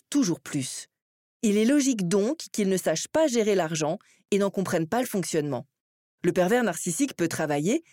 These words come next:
mais son salaire ne sera jamais suffisant à ses yeux. Il vit donc volontiers au-dessus de ses moyens pour compenser le manque et rendra sa victime responsable de ce manque. Il convient donc d'être particulièrement prudent sur le plan financier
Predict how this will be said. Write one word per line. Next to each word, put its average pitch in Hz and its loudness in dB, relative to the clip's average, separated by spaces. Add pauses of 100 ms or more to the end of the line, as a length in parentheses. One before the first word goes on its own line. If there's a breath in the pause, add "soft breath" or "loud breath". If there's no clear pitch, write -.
(200 soft breath)
mais 196 2
son 220 -2
salaire 233 2
ne 254 0
sera 175 0
jamais 240 2
suffisant 185 -2
à 175 0
ses 147 -2
yeux. 131 -2 (520)
Il 214 4
vit 240 2
donc 170 -2
volontiers 233 2
au-dessus 233 0
de 151 -2
ses 156 -2
moyens 151 0 (340 soft breath)
pour 175 -4
compenser 165 0
le 147 2
manque 156 -2 (320)
et 233 4
rendra 196 2
sa 180 -2
victime 160 -2
responsable 175 -2
de 196 0
ce 175 -2
manque. 135 -6 (460)
Il 226 0
convient 285 4
donc 311 0
d'être 185 0
particulièrement 269 0
prudent 214 0
sur 160 -2
le 147 0
plan 170 -4
financier 170 -2